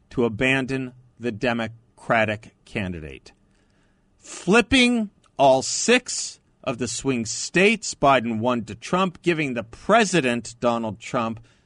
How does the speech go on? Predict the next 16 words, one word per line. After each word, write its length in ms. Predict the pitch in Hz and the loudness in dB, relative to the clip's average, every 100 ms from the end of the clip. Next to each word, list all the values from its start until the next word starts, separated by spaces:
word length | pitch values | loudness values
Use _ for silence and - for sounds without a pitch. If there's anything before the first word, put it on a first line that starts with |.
| _ - | _ -8
the 100 | 113 | -4
necessary 840 | 123 120 127 - 123 113 110 107 | -4 -4 -8 -4 -2 -2 -2 -4
electoral 680 | 113 110 110 - 113 104 101 | -4 -2 -2 -4 -4 -2 -2
votes 480 | 95 95 87 - - | -2 -2 -4 -12 -16
needed 500 | 107 107 90 82 - _ | -8 -6 -6 -8 -12 _
to 120 | - | -6
win 400 | 101 98 87 90 - _ - | -2 -2 -2 -6 -12 _ -10
re-election. 680 | 98 92 95 90 - - 71 _ _ | -6 -2 -2 -4 -8 -16 -20 _ _
Let 380 | - 117 151 - - _ - | -4 2 2 0 -14 _ 0
that 400 | 120 117 117 - _ | 2 2 0 -10 _
sink 500 | - - 113 95 - - | -10 -4 -4 -4 -10 -10
in. 300 | 104 90 - _ _ _ _ _ _ _ _ _ _ _ _ _ _ _ | -8 -8 -10 _ _ _ _ _ _ _ _ _ _ _ _ _ _ _
Let 220 | - 135 - | -4 -2 0
that 220 | 127 - | 0 0
sink 280 | - 107 104 | -6 -8 -8
in. 220 | 64 | -12